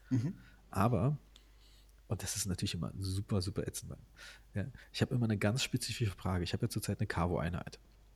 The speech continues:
Speaker 1: Mhm.
Speaker 2: Und da kann man etwas ganz Einfaches machen. Ich kann einen Rosenbohrer haben und den nur mit Druckluft betreiben.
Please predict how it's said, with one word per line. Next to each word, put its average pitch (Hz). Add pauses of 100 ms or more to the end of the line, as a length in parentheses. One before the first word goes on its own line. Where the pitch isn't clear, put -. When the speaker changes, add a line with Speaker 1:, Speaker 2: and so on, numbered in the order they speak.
(120)
Speaker 1:
Mhm. 120
Speaker 2:
Und 90
da 101
kann 120
man 113 (220)
etwas -
ganz 117
Einfaches 104
machen. 90 (180)
Ich -
kann 92
einen 92
Rosenbohrer 139
haben 160 (920)
und 113 (480)
den 104
nur 135
mit 120
Druckluft -
betreiben. -